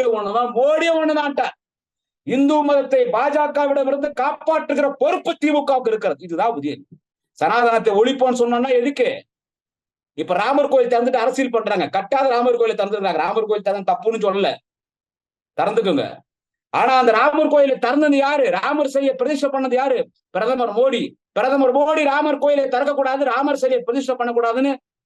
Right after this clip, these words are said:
கண்டனம் தெரிவிச்சா சங்கராச்சாரியர். ஏன்னா மோடி is not Brahmin, he belongs to backward class. பிரதமர் மோடி பிற்படுத்தப்பட்ட சமுதாயத்தை சேர்ந்தவர். எப்படிடா நீ போய் ராமர் சிலையை பிரதிஷ்டம் பண்ணலாம், எங்க ராமர் கோயிலை திறக்கலாம்? அதுக்கு பாப்பானா இருக்கணும், எங்க பூணூல்?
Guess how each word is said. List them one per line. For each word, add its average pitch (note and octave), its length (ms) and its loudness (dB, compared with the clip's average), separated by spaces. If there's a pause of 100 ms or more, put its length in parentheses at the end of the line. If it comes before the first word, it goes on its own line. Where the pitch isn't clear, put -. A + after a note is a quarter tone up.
(300)
கண்டனம் C#4+ 380 0
தெரிவிச்சா G#3+ 360 0 (400)
சங்கராச்சாரியர். A3 720 2
ஏன்னா G3 240 0 (340)
மோடி C4+ 300 2
is A3+ 160 -2
not A#3 220 0
Brahmin, F3+ 380 0
he F#3 180 -4
belongs G3+ 320 -2
to F#3+ 100 -6
backward E3+ 520 -2
class. D#3+ 440 -4 (1040)
பிரதமர் G3+ 380 4
மோடி B3+ 360 6 (440)
பிற்படுத்தப்பட்ட D#4 680 4
சமுதாயத்தை D4+ 460 2
சேர்ந்தவர். C#4+ 360 2
எப்படிடா D#4+ 380 0
நீ C#4+ 220 0
போய் D#4 260 0 (240)
ராமர் C#4 360 -2
சிலையை C4 220 0
பிரதிஷ்டம் B3 420 0
பண்ணலாம், B3+ 240 0
எங்க B3+ 160 2
ராமர் B3+ 380 -2
கோயிலை A3+ 180 2
திறக்கலாம்? G#3+ 340 -4
அதுக்கு B3 200 -2 (240)
பாப்பானா D4+ 500 2
இருக்கணும், B3 340 2
எங்க C#4+ 140 4 (140)
பூணூல்? C#4 340 0